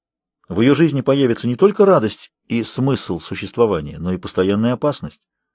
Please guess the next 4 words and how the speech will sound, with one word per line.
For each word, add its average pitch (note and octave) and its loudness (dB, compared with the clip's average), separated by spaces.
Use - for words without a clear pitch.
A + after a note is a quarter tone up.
Быть G2+ -2
может, D#3 2
через C#3+ 2
год, F3 -4